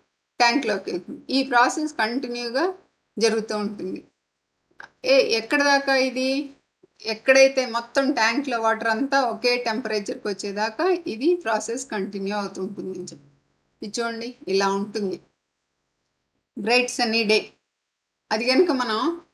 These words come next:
water heater కనుక transparent ఇది కనుక పెట్టుకుంటే, వాడి figure ఎలా చూపించాడో చూడండి. ఏ, ఏముంటాయి ఈ ట్యూబ్స్లో? Hot water, hot వాటర్, ఆ, heat ఎక్కుతూ ఉంటాయి.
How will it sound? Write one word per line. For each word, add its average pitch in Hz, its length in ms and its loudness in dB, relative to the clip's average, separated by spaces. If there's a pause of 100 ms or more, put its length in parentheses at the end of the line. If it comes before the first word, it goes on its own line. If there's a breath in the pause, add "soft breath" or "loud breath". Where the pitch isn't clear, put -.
water 262 340 4
heater 262 380 -2
కనుక 233 240 -4
transparent 233 760 2
ఇది 208 120 -8
కనుక 208 280 -2
పెట్టుకుంటే, 233 520 -4
వాడి 196 180 -2
figure 214 320 -4
ఎలా 208 180 2
చూపించాడో 202 580 -4
చూడండి. 214 400 -8 (560)
ఏ, 233 360 0
ఏముంటాయి 233 420 0
ఈ 214 60 -4
ట్యూబ్స్లో? 247 580 -2 (220)
Hot 208 200 2
water, 202 300 0 (840)
hot 220 200 2
వాటర్, - 640 -2
ఆ, 196 540 4 (140)
heat 226 140 -2
ఎక్కుతూ 214 280 0
ఉంటాయి. 208 380 -2